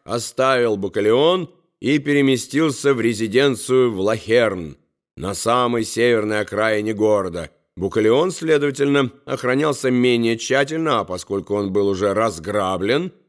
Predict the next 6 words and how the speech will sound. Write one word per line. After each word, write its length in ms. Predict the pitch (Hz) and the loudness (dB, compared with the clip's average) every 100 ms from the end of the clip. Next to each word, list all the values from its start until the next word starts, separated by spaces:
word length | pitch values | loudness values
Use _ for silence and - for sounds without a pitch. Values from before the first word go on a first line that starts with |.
| _ _ 139 | _ _ -4
вряд 460 | 147 190 - - | -2 0 -2 -2
ли 120 | 113 | -4
там 300 | 98 110 113 | -2 -2 -2
оставалось 760 | 107 - 104 107 135 143 131 - | -4 -4 -4 -2 0 0 -2 -2
много 560 | 110 110 113 117 107 | -2 0 0 0 0
народу. 640 | 110 110 104 92 78 73 | -2 0 -2 -2 -6 -10